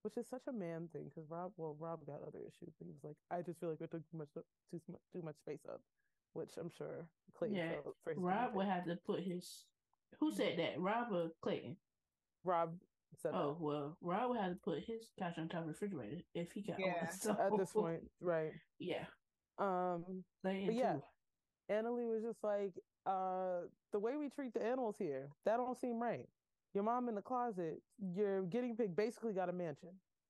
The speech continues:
Speaker 2: Yeah.
Speaker 1: What is that?" Like, I don't, I'm very confused. Like, this is a very backwards way to live.
Speaker 2: And dogs. Like, it's just a lot
Speaker 3: Oh,
Speaker 2: going
Speaker 3: yeah, it
Speaker 2: on.
Speaker 3: did have chihuahuas.
Speaker 2: Two dogs
Speaker 1: Yeah.
Speaker 2: and how many guinea pigs? Two or
Speaker 1: Two.
Speaker 2: three?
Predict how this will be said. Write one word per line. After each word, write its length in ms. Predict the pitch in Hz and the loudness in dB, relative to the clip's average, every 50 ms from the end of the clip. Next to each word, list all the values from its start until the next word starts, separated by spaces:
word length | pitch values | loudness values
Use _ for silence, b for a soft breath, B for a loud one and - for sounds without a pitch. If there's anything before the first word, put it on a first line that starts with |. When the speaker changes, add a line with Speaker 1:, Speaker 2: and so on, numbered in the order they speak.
| _ _ _ _ | _ _ _ _
Speaker 2:
Yeah. 220 | 262 - 226 - | -4 -2 2 4
Speaker 1:
What 100 | - 220 | 4 6
is 160 | 240 - 294 | 6 4 2
that?" 140 | - 170 - - - _ | 0 -4 -8 -8 -16 _
Like, 240 | 175 190 180 180 - | 0 2 2 2 2
I 160 | - 185 208 | 2 2 4
don't, 520 | 214 226 226 233 226 220 208 202 190 175 - - _ _ _ | 4 4 2 2 2 2 0 0 -2 -4 -6 -12 _ _ _
I'm 180 | - 202 208 | -2 0 2
very 220 | 190 202 196 202 180 | 2 2 2 2 0
confused. 400 | - 190 170 - 175 165 151 135 | -2 -4 -4 -2 -4 -4 -2 -2
Like, 180 | 160 160 151 | -2 -2 -2
this 240 | - 180 165 - - | -2 -4 -4 -2 -2
is 140 | 190 180 170 | -2 -2 0
a 60 | 170 165 | -2 0
very 240 | 156 175 170 170 | 0 0 0 0
backwards 420 | 165 156 160 156 156 _ 165 160 - | 0 0 -2 -2 -2 _ -8 -6 -4
way 100 | 156 151 | -4 -4
to 80 | 147 147 | -4 -4
live. 160 | 165 214 240 | -2 0 2
Speaker 2:
And 280 | 202 208 220 240 240 240 _ _ _ _ _ _ _ _ _ _ _ _ _ _ _ _ _ - | 2 2 2 0 -2 -4 _ _ _ _ _ _ _ _ _ _ _ _ _ _ _ _ _ -2
dogs. 720 | 180 180 180 185 185 165 156 147 - - _ - - - - _ - | 0 2 4 4 4 4 2 0 -2 -6 _ -18 -18 -18 -20 _ 0
Like, 160 | 208 185 - | 0 0 2
it's 200 | - 202 254 277 | 2 2 2 4
just 180 | - 302 262 208 | 2 2 2 4
a 80 | 190 170 | 2 4
lot 220 | 170 160 - - - | 4 4 2 0 -2
Speaker 3:
Oh, 40 | - | -6
Speaker 2:
going 140 | 277 330 - | -6 -4 0
Speaker 3:
yeah, 120 | 381 320 240 | 2 2 2
it 40 | - | 2
Speaker 2:
on. 60 | 196 | 0
Speaker 3:
did 140 | 254 294 294 | -2 -2 0
have 140 | 247 208 196 | 0 0 -2
chihuahuas. 560 | 202 - 214 185 170 156 160 160 147 147 - | -4 -6 -2 -2 0 0 0 0 0 0 2
Speaker 2:
Two 180 | - 262 269 269 | 2 2 2 4
dogs 520 | 254 240 240 233 226 226 226 - 294 208 - | 4 4 6 6 6 6 6 6 4 4 4
Speaker 1:
Yeah. 80 | - 202 | 2 0
Speaker 2:
and 80 | 202 | 2
how 140 | 226 240 233 | 2 2 2
many 240 | 240 240 233 220 214 | 2 2 0 0 -2
guinea 220 | 214 240 247 226 | -2 -2 -4 -4
pigs? 680 | 208 - 160 120 95 76 - - - - - - - - _ _ _ _ _ _ _ _ _ _ _ _ _ _ _ _ _ _ _ _ | -2 -2 -2 -2 -2 -4 -6 -10 -12 -16 -20 -20 -20 -20 _ _ _ _ _ _ _ _ _ _ _ _ _ _ _ _ _ _ _ _
Two 200 | - - 254 269 277 | -2 -2 0 0 0
or 20 | |
Speaker 1:
Two. 80 | 254 254 | 2 2
Speaker 2:
three? 280 | 240 214 214 226 247 | 2 2 2 2 -2